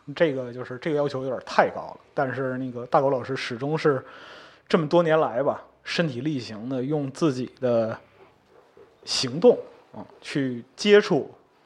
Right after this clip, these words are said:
去了解受访者的一言一行。那么为什么就是大家喜欢大狗老师的文字呢？我觉得核心的一点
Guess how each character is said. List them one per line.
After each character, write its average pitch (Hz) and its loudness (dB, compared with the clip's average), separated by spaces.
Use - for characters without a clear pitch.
去 143 -2
了 127 0
解 120 -4
受 160 6
访 123 -4
者 135 -4
的 104 -12
一 143 -6
言 123 -2
一 127 -4
行。 - -14
那 160 -2
么 160 0
为 214 6
什 123 0
么 123 -4
就 127 -6
是 127 -10
大 147 2
家 147 2
喜 - -6
欢 123 -4
大 160 6
狗 127 2
老 123 0
师 - -10
的 117 -6
文 107 -12
字 175 0
呢？ 107 -12
我 139 -2
觉 131 -4
得 165 6
核 156 2
心 190 0
的 185 0
一 175 -4
点 - -10